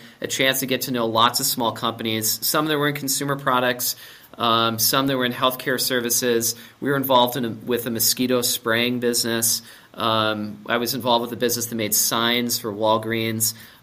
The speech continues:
Um, so lots of different, very specific, niche-y type companies. And, um, uh, really had a great ride there. That firm continues to do well and is successful, and I'm still friends with the partners. I just had an itch to go do something different and do something entrepreneurial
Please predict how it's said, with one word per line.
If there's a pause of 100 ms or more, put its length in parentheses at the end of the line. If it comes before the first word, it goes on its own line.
(100)
Um,
so
lots
of
different,
very
specific,
niche-y
type
companies. (500)
And,
um, (200)
uh,
really
had
a
great
ride
there. (720)
That
firm
continues
to
do
well
and
is
successful,
and
I'm
still
friends
with
the
partners. (260)
I
just
had
an
itch
to
go
do
something
different
and
do
something
entrepreneurial